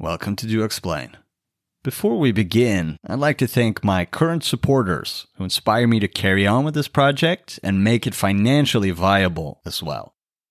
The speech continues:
I'm very grateful to all of you. Big hugs. And while I'm not in the business of telling people what to do, I can share my vision for Do Explain going forward. I like to work on the podcast full time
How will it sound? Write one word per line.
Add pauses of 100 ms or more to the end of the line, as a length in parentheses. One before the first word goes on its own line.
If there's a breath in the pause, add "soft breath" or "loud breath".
(140)
I'm
very
grateful
to
all
of
you. (340)
Big
hugs. (480)
And
while
I'm
not
in
the
business
of
telling
people
what
to
do, (300)
I
can
share
my
vision (160)
for
Do
Explain (160)
going
forward. (540)
I
like
to
work
on
the
podcast
full
time